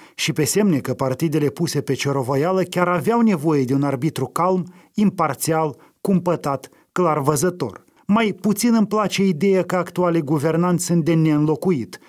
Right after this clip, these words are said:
că nu au astăzi o alternativă. Chestia asta cu lipsa de alternativă îmi amintește nițel de trecutul sovietic, adică chiar de trecutul nostru complicat,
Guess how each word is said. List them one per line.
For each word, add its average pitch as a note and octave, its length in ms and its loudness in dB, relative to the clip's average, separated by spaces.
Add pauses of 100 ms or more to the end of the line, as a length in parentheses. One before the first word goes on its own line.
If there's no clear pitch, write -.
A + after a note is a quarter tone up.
(140)
că G#3 160 0
nu F3+ 300 4
au E3+ 220 2
astăzi C#3 440 -2
o D3 80 2
alternativă. D3 800 -4 (300)
Chestia F3 400 0
asta D#3+ 200 -2
cu - 140 -4
lipsa D#3+ 340 0
de C3+ 100 -2
alternativă D#3 720 0
îmi F#3+ 160 2
amintește E3+ 480 0
nițel E3 320 2
de D#3+ 120 -2
trecutul D#3+ 520 -2
sovietic, A2+ 640 -4 (240)
adică E3+ 320 -2
chiar F3 260 0
de E3+ 220 0 (240)
trecutul F3+ 640 0
nostru D3 380 -2
complicat, D3 680 -4